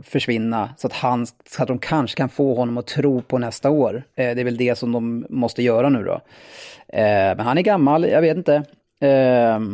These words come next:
jag tror inte han vill bråka sig bort heller, liksom. Han, han vill ju väl, det är väl en, klubben i hans hjärta, liksom. Vi,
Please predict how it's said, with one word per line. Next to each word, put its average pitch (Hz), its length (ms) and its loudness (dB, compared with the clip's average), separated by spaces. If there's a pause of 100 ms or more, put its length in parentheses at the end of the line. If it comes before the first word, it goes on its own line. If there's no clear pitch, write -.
(420)
jag 131 160 -2
tror 170 80 2
inte 139 120 0
han 113 80 0
vill 123 80 0
bråka 143 560 2
sig 196 140 0
bort - 260 -6
heller, 151 240 -2
liksom. - 320 -6
Han, 117 240 -6
han 117 120 -4
vill 127 100 -4
ju 147 60 -2
väl, 147 200 0 (440)
det 127 220 -6
är 110 40 -4
väl 147 140 -2
en, 139 100 0
klubben 139 440 -2
i - 20 0
hans 147 260 -2
hjärta, 135 260 -2
liksom. - 360 -10
Vi, 127 140 -4